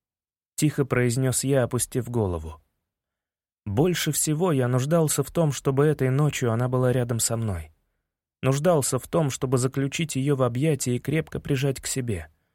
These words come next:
Нуждался в напоминании о том, что я не одинок. Она обвела меня руками и притянула к себе.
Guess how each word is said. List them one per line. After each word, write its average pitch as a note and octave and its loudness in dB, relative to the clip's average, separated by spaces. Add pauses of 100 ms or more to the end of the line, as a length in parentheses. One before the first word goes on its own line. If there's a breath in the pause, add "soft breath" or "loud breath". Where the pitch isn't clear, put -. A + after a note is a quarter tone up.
(720)
Нуждался C#3 0
в A2+ -2
напоминании B2 0
о A#2+ 0
том, C3 -2
что - -6
я B2+ 0
не B2 0
одинок. B2 -2 (800)
Она C3 4
обвела C#3 4
меня C3 2
руками C3+ 0
и A2+ 0
притянула B2+ -2
к - -10
себе. A#2 -4